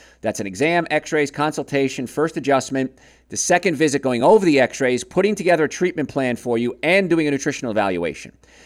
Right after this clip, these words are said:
After the first visit, and, and we go over everything,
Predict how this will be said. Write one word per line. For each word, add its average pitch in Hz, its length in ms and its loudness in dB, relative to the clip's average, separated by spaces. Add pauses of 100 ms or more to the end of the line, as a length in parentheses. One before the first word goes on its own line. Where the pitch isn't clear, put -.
(280)
After 170 360 2
the 156 80 -4
first 170 240 0
visit, 170 360 2
and, 139 180 -4
and 139 180 -6
we 143 80 -4
go 139 120 0
over 156 180 2
everything, 165 480 -2